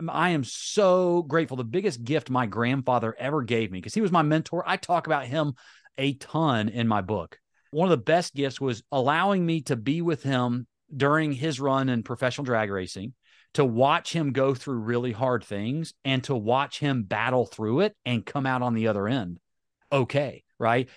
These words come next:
It's not that he came out unscathed. You know, there's always trauma and things that are tough and difficult and all that. And, but to watch him and realize, you know what? No trial that I saw him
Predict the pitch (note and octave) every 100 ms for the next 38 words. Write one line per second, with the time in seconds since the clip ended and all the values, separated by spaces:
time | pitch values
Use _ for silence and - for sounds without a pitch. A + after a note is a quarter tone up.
0 | - C3 D#3+ E3 D3+ C3+ - D3 C3+ C3+
1 | C3 B2 G#2+ - C3 F3+ E3 F3 - _
2 | - C3+ D3 A#2+ - - B2+ F3+ A2 -
3 | G#2 A2+ E3 F3 G#2+ A#2+ C3 A#2 G#2+ F#2
4 | - A2 E3 G#2+ F#2+ A#2 C3+ C3 B2+ A2
5 | D3 - _ _ _ _ - C#3+ C#3+ D3
6 | D3 C3+ D3+ G3 - F#3 F3 D3 C3 D#3
7 | D3+ C3 A2 F#3 G3 F3+ G3 G3+ _ _
8 | - C3+ C#3+ D#3+ G3 A3+ A#3 A3 - F3
9 | E3+ D#3+ C3 A#2+ A2+ - C3 B2+ C3+ B2